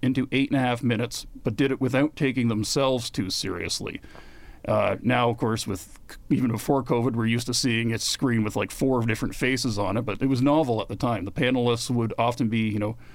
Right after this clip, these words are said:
double, triple, or quadruple box 'cause they were recording from different cities with a dependence on the oft-dodgy nineteen nineties tech.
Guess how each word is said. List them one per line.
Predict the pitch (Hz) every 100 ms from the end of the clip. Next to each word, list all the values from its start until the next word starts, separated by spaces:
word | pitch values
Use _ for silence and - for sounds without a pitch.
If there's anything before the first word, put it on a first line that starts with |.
| - - -
double, | 139 127 131
triple, | - 139 123 120
or | 107
quadruple | - - 135 117 143 131 113
box | 120 127 -
'cause | - 110
they | 117
were | 113 107 113 -
recording | 120 - 135 123
from | 110 110
different | 123 120 117 -
cities | 131 120 117 113 -
with | 135 139
a | 135
dependence | 147 131 123 123 120
on | 110
the | -
oft-dodgy | 113 120 123 120 117 117 117
nineteen | 110 113 - 117
nineties | 101 104 -
tech. | 131 -